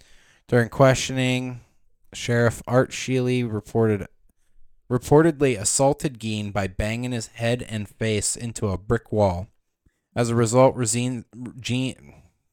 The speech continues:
Gein's initial confession was ruled indismissible.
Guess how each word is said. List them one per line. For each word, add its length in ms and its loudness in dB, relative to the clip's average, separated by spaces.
Gein's 800 -6
initial 520 -4
confession 720 -8
was 180 -10
ruled 480 -2
indismissible. 800 -12